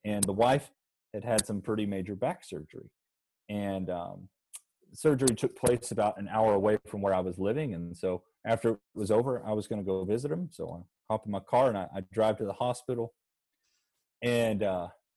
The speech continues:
I was being arrogant. I was thinking, "Oh man, it's a good thing to do, out there doing the preacher thing, out there visiting people. Well, I'm just, I'm really just gonna encourage them." And so I get out there and, uh, go into the hospital room,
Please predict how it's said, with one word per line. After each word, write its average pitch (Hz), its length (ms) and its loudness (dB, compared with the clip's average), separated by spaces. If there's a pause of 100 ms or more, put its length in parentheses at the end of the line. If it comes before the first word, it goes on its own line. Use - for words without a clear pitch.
(140)
I 143 60 6
was 156 100 6
being 175 180 6
arrogant. 165 360 4 (480)
I 110 100 -4
was 113 120 -2
thinking, 113 200 -2
"Oh 160 220 -6
man, 92 180 -10 (100)
it's - 160 -20 (160)
a 110 40 -8
good 98 120 -4
thing 101 160 0
to 87 60 -6
do, 220 320 6
out 101 220 4
there 110 160 4
doing 107 240 2
the 101 60 -2
preacher 202 300 2
thing, 190 320 8
out 127 180 6
there 117 240 4
visiting 135 440 0
people. 131 360 -4 (440)
Well, 110 140 4
I'm 131 140 6
just, 135 240 2
I'm 139 120 6
really 135 260 8
just 107 200 -2
gonna 107 180 2
encourage 95 580 -2
them." 95 280 -12 (920)
And 101 140 -12
so 98 480 -2
I 98 120 -10
get 107 160 0
out 135 240 2
there 120 300 -2 (520)
and, 90 460 -6
uh, 90 300 -6 (140)
go 113 260 2
into 104 200 -6
the 101 80 -4
hospital 110 460 -2
room, 98 300 -6